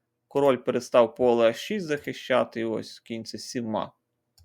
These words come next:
Ну, давайте трошки кращий хід спробуємо. Ферзь Ф п'ять.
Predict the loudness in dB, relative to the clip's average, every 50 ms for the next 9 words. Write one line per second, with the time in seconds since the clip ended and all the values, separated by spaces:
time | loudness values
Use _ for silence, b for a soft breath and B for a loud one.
0 | _ _ _ _ _ _ _ b b b b b b b b b b b b b
1 | b b b _ _ _ _ _ _ -20 -16 -12 -8 -4 2 6 10 10 10 10
2 | 8 6 4 4 6 4 4 4 2 -4 -4 2 6 10 10 12 10 10 8 2
3 | -4 -4 -6 -6 -6 -10 -8 -8 -8 -10 -12 -8 -2 2 4 4 4 4 2 2
4 | 2 2 0 0 6 10 10 10 10 10 6 -2 -4 -4 -4 2 6 8 8 8
5 | 8 4 -4